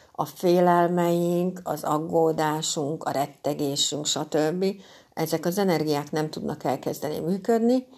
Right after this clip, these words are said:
mert beletesszük az energiát valami teljesen másba. És újból föl tudom ajánlani, még mindig van meditálós csoportom, és egyre többen vagyunk, hogy akinek van szüksége rá, az, ö, jelentkezzen,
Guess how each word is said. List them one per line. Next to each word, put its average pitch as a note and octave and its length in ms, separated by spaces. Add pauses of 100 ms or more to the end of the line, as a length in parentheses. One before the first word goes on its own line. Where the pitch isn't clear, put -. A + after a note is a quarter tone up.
(240)
mert E3 200
beletesszük C#3+ 560
az D#3+ 120
energiát C#3+ 540
valami C3+ 280
teljesen C3 480
másba. - 580 (1120)
És - 160
újból G3+ 240
föl F3+ 220
tudom C#3+ 280
ajánlani, D3 680
még D#3+ 200
mindig D3+ 360
van E3 200
meditálós D#3 580
csoportom, G3 480
és F#3+ 140
egyre D#3 260
többen D3 440
vagyunk, A3 380 (600)
hogy E3+ 140
akinek F3+ 400
van G#3 220
szüksége D#3+ 600
rá, D3 320
az, D#3+ 420
ö, D#3 180 (140)
jelentkezzen, F3 1000